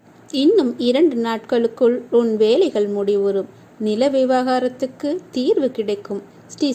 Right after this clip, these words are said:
சாய்பாபாவின் அருளாசியும் நண்பர்களின் ஒத்துழைப்பாலும்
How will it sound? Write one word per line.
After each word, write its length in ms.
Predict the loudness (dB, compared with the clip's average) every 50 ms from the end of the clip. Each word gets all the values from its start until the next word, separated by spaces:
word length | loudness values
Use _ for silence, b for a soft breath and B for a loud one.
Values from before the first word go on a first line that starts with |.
| -2 -4
சாய்பாபாவின் 920 | -2 -2 -2 -2 0 0 2 2 2 0 0 0 0 0 -2 -4 -6 -6 -4
அருளாசியும் 800 | -4 -2 -2 -2 0 -2 -2 -2 -4 -4 -6 -2 0 0 -2 -2 -4 -4
நண்பர்களின் 760 | -4 -4 -2 -2 0 0 0 0 0 0 2 2 2 0 0 -2 -4
ஒத்துழைப்பாலும் 880 | -4 -4 -4 -2 0 2 2 2 2 0 0 0 0 0 0 0 -4 -6